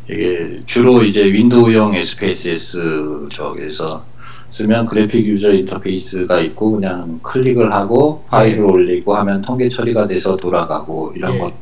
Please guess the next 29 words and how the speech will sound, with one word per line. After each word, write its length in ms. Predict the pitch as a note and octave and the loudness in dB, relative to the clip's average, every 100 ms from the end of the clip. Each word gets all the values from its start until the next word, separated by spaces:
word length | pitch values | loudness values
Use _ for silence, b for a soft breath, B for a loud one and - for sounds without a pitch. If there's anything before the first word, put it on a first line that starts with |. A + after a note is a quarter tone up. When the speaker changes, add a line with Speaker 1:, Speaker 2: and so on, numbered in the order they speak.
| - | -10
Speaker 1:
이런 320 | F#2 F#2+ F#2 | -4 -2 -4
프로그램이죠. 640 | F2+ B2+ A#2+ G2 D#2+ D2+ F2+ | -4 2 2 2 -2 -4 -4
그래서 340 | E2 D#2+ E2+ - B B B - | -4 -6 -10 -10 B B B -4
통계에 340 | B2+ B2+ C3 | 2 4 6
대해서 540 | A#2+ A2 G#2 A2+ A2 G2+ | 6 6 6 4 4 4
뭔가 340 | G2+ G#2 G#2+ | 2 4 2
잘 200 | G#2+ G2+ | 2 0
몰라도 680 | F2 F2+ F#2 G2+ C3 D#3 - - - | 2 2 2 2 0 0 -4 -14 -12
풀다운 420 | - D3 C#3+ C#3 | -2 2 4 4
메뉴에서 420 | A#2+ G#2+ G2+ F#2+ F#2+ | 4 2 2 0 -2
뭔가 260 | F2+ F#2+ | -2 -4
클릭하면 580 | - D3 D3 - C3 B2+ | -2 0 0 0 0 2
뭔가 280 | G2 G2 G2+ | 2 2 0
결과가 420 | G2 F#2+ F#2+ F#2+ | 0 0 2 2
나오는 380 | E2+ D#2 D#2+ - C#2 - - - G2 | 0 -2 -4 -8 -12 -14 -16 -12 -2
이런 460 | G2+ G#2+ G#2 G2 - - - | 0 2 2 -2 -8 -16 -16
Speaker 2:
어. 320 | - F#2+ F#2+ | -16 -14 -12
Speaker 1:
프로그램이 540 | G#2 A#2 G#2+ F#2+ E2 D#2+ | 0 2 2 0 -4 -4
Speaker 2:
자, 140 | D#2+ | 2
Speaker 1:
다른 440 | - C#3 C#3+ C#3 C3 | 2 4 2 0 -2
Speaker 2:
예. 280 | C#3 A2 G2+ - | -4 -4 -6 -8
Speaker 1:
프로그램을 540 | D#3 D#3 D3 C#3+ C3 | -2 0 0 0 0
실행하면 560 | B2+ D3 C#3+ C3+ C3+ C#3 | 0 0 2 2 2 2
아무것도 520 | - A2 C3 C3 B2+ | 2 2 4 2 2
없고 380 | A#2 - A#2+ A#2 | 0 0 0 0
커서만 540 | - C#3+ D#3 D3 C3 | 0 0 0 0 0
껌뻑껌뻑하는 1160 | C3+ C3+ D#3 C3+ C3 A#2+ A#2 A#2 A2+ G#2+ A#2 A#2+ | -2 -4 -4 -4 -4 -4 -2 -2 -2 -2 -4 -6
커맨드 360 | - D#3+ E3 D#3 | -4 -4 -2 2
라인에서 1040 | B2+ A2 G#2 G2 F#2 F2+ G2+ F#2 D#2+ | 4 4 2 -4 -6 -6 -2 -2 -4